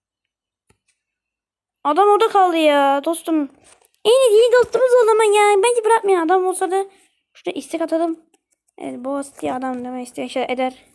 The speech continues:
Etti mi acaba? Yok, etmedi. Ama kanka geliyor. Gel kardeşim, gel.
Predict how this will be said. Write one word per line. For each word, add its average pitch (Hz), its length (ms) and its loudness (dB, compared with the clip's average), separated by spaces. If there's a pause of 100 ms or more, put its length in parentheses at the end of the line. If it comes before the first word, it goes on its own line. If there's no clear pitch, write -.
(1700)
Etti 269 260 -14
mi 262 120 -8
acaba? 240 600 -6 (120)
Yok, 247 180 -12
etmedi. 233 420 -12 (1300)
Ama 233 140 -12
kanka 262 300 -4
geliyor. 277 260 0
Gel 269 240 0
kardeşim, 285 420 -4
gel. 285 200 -4